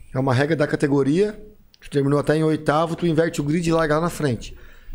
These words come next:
Então é difícil todos te passarem, né? Tu tem um resultado melhor na, na corrida dois. Mas é uma regra da categoria, assim.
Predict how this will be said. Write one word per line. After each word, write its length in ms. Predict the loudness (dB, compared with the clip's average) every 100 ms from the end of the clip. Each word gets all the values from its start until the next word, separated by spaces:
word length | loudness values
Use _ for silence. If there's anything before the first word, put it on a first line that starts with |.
| -2
Então 80 | 0
é 40 |
difícil 400 | 0 2 0 0
todos 340 | 0 0 0 -6
te 100 | -2
passarem, 640 | -2 0 0 0 0 0
né? 140 | -2 -4
Tu 140 | -4
tem 120 | -2
um 180 | 0 0
resultado 420 | 0 0 0 0
melhor 320 | 0 2 2
na, 280 | 2 2 2
na 100 | 0
corrida 300 | 0 0 2
dois. 460 | 0 0 -4 -12 -16 -20 -20 _ _ -6
Mas 140 | -2
é 40 |
uma 140 | 0 2
regra 220 | 2 2
da 100 | 2
categoria, 460 | 0 0 0 0 -2
assim. 260 | -4 -8